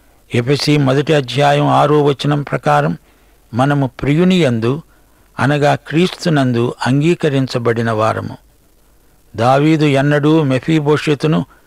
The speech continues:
కుంటివాడా అని పిలవలేదు. అతన్ని ఒక యువరాజుగా ఎంచి అతని పట్ల ప్రేమగా మసలుకున్నాడు. అతడు రాజభోజనం చేశాడు.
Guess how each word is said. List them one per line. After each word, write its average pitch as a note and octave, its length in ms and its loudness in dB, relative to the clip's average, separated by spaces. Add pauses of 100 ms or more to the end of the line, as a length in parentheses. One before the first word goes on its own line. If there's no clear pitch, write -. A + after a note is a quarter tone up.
(260)
కుంటివాడా D3 920 2
అని C3+ 160 2
పిలవలేదు. C3 760 0 (760)
అతన్ని D3+ 320 0
ఒక C3+ 240 -2
యువరాజుగా D3 760 0
ఎంచి A#2+ 500 -2
అతని A#2+ 300 -4
పట్ల C3 340 -4
ప్రేమగా C3 640 -2
మసలుకున్నాడు. A2 880 -6 (960)
అతడు B2+ 340 0
రాజభోజనం D3 840 0 (100)
చేశాడు. A2 480 -4